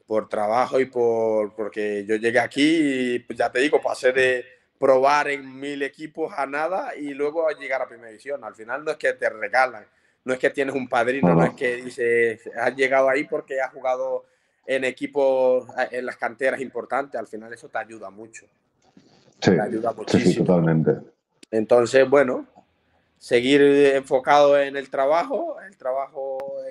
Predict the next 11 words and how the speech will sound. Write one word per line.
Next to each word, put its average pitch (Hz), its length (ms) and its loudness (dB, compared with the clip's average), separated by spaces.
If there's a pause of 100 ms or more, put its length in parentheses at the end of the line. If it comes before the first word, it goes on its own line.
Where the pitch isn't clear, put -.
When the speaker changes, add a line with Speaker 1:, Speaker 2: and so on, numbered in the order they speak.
Speaker 1:
y 120 60 -16
trabajo 151 540 -4
y 147 80 -10
trabajo 139 580 -6
y 104 380 -20
ya, 104 320 -12
pues, 107 260 -8 (460)
lo 117 80 2
demás 120 260 4
llegará 110 340 2
solo. 107 400 -8